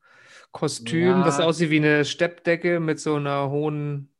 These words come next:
Speaker 1: Kappe drauf oben. Die
Speaker 2: Das finde ich ja richtig geil. Das ist sowas. Ach Gott.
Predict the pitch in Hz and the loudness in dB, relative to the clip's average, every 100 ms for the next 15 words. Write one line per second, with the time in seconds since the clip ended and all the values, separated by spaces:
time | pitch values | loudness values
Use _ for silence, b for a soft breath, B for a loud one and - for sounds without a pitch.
0 | _ - 147 147 123 123 120 120 120 147 | _ -10 -6 -6 -6 -8 -8 -8 -10 -10
1 | 135 135 131 131 143 175 - 175 147 135 | -8 -10 -14 -10 -2 -2 -2 -2 -2 -2
2 | 135 120 - 110 110 110 - 131 - - | -4 -10 -8 -6 -6 -10 -12 -12 -14 -18
3 | 113 - 110 139 151 165 - b b b | -18 -18 -12 -6 -4 -4 -8 b b b
4 | b 123 208 - - 120 | b -12 -10 -12 -16 -20